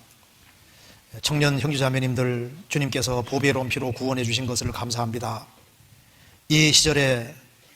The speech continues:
살아계신 하나님께 기대는 것을 배울 수 있도록 도와주시고, 생을 살아가면서 한나처럼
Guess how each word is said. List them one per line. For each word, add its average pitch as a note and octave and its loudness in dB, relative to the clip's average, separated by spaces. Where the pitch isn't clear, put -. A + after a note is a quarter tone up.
살아계신 D3 4
하나님께 C#3 2
기대는 C#3 0
것을 C3+ -2
배울 D#3+ 2
수 D3+ 2
있도록 D3+ -2
도와주시고, A#2 -2
생을 D#3 4
살아가면서 C#3+ 4
한나처럼 D3+ 2